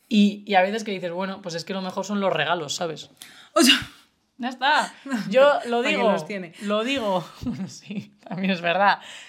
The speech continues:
Speaker 1: Lo mejor es
Speaker 2: Claro.
Speaker 1: centrar la Navidad en intentar tener regalos. Porque
Speaker 2: Para
Speaker 1: si
Speaker 2: mí
Speaker 1: no
Speaker 2: no, para mí es que se pase muy rápido. <laughs>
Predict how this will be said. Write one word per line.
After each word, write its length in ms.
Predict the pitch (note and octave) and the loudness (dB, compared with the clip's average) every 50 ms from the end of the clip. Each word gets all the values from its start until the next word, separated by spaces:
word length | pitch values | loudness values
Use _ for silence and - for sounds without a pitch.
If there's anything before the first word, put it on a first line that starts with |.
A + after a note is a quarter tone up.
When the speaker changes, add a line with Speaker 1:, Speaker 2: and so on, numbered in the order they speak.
| - | -8
Speaker 1:
Lo 180 | - G3+ G#3 G#3+ | -2 0 2 2
mejor 560 | G#3 A3+ A#3 A#3 C4+ C#4+ D4+ D#4 D#4 - - - | 2 2 0 0 2 2 4 4 2 0 -4 -6
es 180 | - B3 C4 B3 | -2 -2 -2 -2
Speaker 2:
Claro. 120 | A#3+ B3 A3+ A3 | -2 -4 -4 -4
Speaker 1:
centrar 320 | A3 G#3+ B3 C4 C4 A#3 | -4 -2 -2 -2 -2 -2
la 80 | A3+ A3 | -2 -4
Navidad 520 | A3+ A3+ A3+ A#3+ B3+ C4 C4+ C4+ C4+ - - _ | -4 -4 -4 -2 -2 -2 -2 -2 -4 -6 -8 _
en 340 | - - B3 C4 C4+ C4 C4 | -6 -4 -4 -4 -4 -6 -8
intentar 720 | A#3+ A3 G#3 G3+ G#3+ G#3 G#3+ G3+ A#3+ B3 B3 B3 - - _ _ | -8 -8 -6 -6 -8 -6 -2 2 2 2 2 0 -4 -16 _ _
tener 420 | - G#3+ G#3+ G#3+ A3+ A3+ G3+ - - | -10 -8 -6 -4 -4 -6 -6 -8 -10
regalos. 640 | A3+ - F3 F3 D3+ D#3 D3 D3+ D#3 - - _ _ _ _ _ _ _ | -8 -4 -2 0 0 0 0 -2 -4 -12 -20 _ _ _ _ _ _ _
Porque 180 | - F3+ G#3 | -4 0 2
Speaker 2:
Para 140 | G#3 G#3 G3+ | 4 4 4
Speaker 1:
si 60 | G#3 | 4
Speaker 2:
mí 80 | A#3 C4 | 4 2
Speaker 1:
no 320 | C4 C#4+ D4 D4+ D#4+ - - | 4 4 2 0 -2 -4 -10
Speaker 2:
no, 60 | - | -12
para 200 | F#3 F#3 F#3 F#3 | -10 -8 -8 -8
mí 160 | G3 G#3+ A#3 | -8 -6 -6
es 120 | C#4+ C4+ | -8 -8
que 100 | - C4 | -10 -12
se 80 | F#3+ G3 | -12 -12
pase 240 | F#3+ G3 E3+ - G3+ | -12 -12 -12 -12 -12
muy 140 | G3 F3+ E3 | -12 -12 -14
rápido. 400 | D3 C#3 B2+ B2+ - D3 D#3 E3 G3 E3+ - | -16 -18 -18 -18 -20 -18 -12 -10 -10 -10 -10
<laughs> 140 | - _ - | -12 _ -12